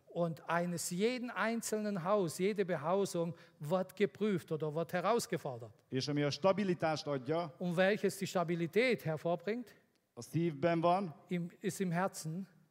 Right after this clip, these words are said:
Speaker 2: ez pedig a hit.
Speaker 1: Und das ist der Glaube.
Speaker 2: És a bizalom.
Speaker 1: Und das Vertrauen.
Speaker 2: A hit bizalmat is jelent.
Speaker 1: Äh, Glaube, äh, äh, sagt auch, auch Vertrauen aus.
Speaker 2: Ha valaki valakinek mond valamit,
Speaker 1: Wenn irgendjemand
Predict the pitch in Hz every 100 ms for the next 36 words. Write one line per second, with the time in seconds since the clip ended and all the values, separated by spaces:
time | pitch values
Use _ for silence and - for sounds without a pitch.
0 | - 120 - 113 107 95 120 - - _
1 | _ - 120 127 - 147 - 131 143 135
2 | 113 98 90 _ _ - 90 143 123 113
3 | 95 87 - - - 147 147 - 156 -
4 | 156 123 101 _ - 107 160 135 120 123
5 | 110 95 92 92 90 80 - - 156 151
6 | - 160 151 170 170 175 160 - - 165
7 | 147 - - _ - 156 131 - - _
8 | _ - 202 156 - 156 - 151 151 -
9 | 143 143 - - 156 147 127 107 - -
10 | _ _ _ _ _ _ _ _ _ _
11 | _ - 120 180 170 156 165 156 147 127
12 | 135 143 123 120 123 160 - - - -
13 | 165 214 196 190 190 180 160